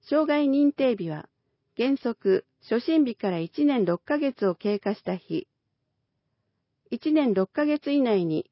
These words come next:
症状が固定した場合は、その日が障害認定日とみなされます。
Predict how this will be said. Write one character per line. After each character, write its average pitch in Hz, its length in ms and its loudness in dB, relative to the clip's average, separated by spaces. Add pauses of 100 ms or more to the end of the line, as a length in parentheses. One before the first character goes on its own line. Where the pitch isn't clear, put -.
(120)
症 302 180 0
状 302 200 0
が 220 140 -2
固 - 160 -8
定 247 220 0
し - 60 -12
た 233 140 -2
場 196 180 0
合 180 180 0
は、 170 220 -2 (340)
そ 240 120 -2
の 294 120 0
日 311 140 0
が 180 140 2
障 277 260 -2
害 277 180 -2
認 262 240 0
定 262 220 0
日 196 120 -4
と 175 100 -2
み 170 100 0
な 175 120 -2
さ 180 160 -8
れ 160 100 -6
ま 147 140 -8
す。 - 60 -20